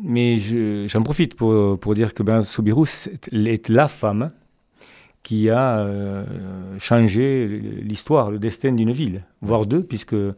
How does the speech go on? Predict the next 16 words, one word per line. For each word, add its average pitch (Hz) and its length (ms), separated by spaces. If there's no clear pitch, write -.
je 98 200
le 98 100
rappelle, 98 280
nous 107 140
avons 104 220
jumelé 104 400
Lourdes 107 240
et 101 40
Nevers 104 460
il 101 160
y 98 60
a 101 160
une 107 140
dizaine 104 260
de 98 100
jours. 98 220